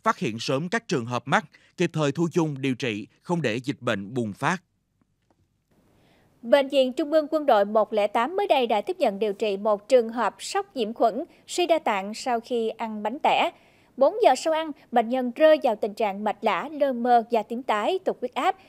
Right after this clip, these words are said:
Speaker 2: Sau ba ngày điều trị hồi sức tích cực, bệnh nhân cắt được thuốc dẫn mạch, tự thở tốt và chức năng thận phục hồi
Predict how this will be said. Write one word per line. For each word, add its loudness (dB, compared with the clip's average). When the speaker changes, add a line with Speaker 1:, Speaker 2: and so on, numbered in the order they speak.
Speaker 2:
Sau -2
ba 2
ngày -2
điều 4
trị 0
hồi 2
sức -10
tích -2
cực, 2
bệnh 2
nhân -2
cắt -4
được 2
thuốc -2
dẫn 2
mạch, 0
tự 6
thở 0
tốt 0
và 0
chức -10
năng -4
thận -6
phục -10
hồi -2